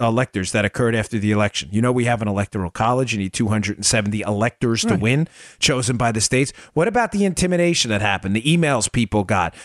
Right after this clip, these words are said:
Speaker 1: the, uh, harassment they got to not vote for Trump after they were supposed to vote for Trump after the election?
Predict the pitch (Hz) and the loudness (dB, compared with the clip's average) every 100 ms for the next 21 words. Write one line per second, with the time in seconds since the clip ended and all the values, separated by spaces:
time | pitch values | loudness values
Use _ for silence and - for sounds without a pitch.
0 | - - 139 123 123 147 160 180 - 147 | -6 0 2 2 2 2 2 0 -2 -4
1 | 117 117 113 107 - 143 151 175 143 156 | -2 0 0 0 0 0 0 0 -2 -2
2 | 165 - 147 - 160 143 - 185 202 - | -2 -2 -2 -2 -2 -4 -2 0 0 0
3 | 165 156 147 - 156 151 - 123 139 131 | 0 0 0 -2 -2 -2 -2 0 0 0
4 | 131 - 170 131 - - - 156 - 147 | -2 0 0 -2 -10 -8 -2 -2 0 -2
5 | 135 127 120 113 - | 0 2 0 0 -4